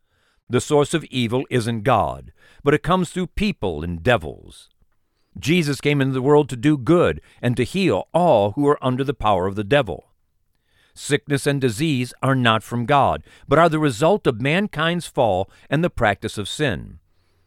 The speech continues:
Yet the Lord can take our suffering and turn it to our good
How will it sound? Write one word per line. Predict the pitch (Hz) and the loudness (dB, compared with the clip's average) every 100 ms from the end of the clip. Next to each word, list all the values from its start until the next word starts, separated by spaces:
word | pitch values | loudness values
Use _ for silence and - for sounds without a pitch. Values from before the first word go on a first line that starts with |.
| _ - | _ 0
Yet | 160 170 | 0 2
the | 160 | 0
Lord | 165 233 240 | 4 2 2
can | 202 185 | -2 -2
take | 180 226 139 | -2 -2 0
our | 131 | -4
suffering | - 175 - 208 220 | -2 -4 -2 -6 -6
and | 127 120 | -6 -6
turn | - 170 | -2 -2
it | 208 - | -2 -4
to | 180 | -2
our | 143 135 | 0 -2
good | 113 175 90 67 | 2 2 2 -2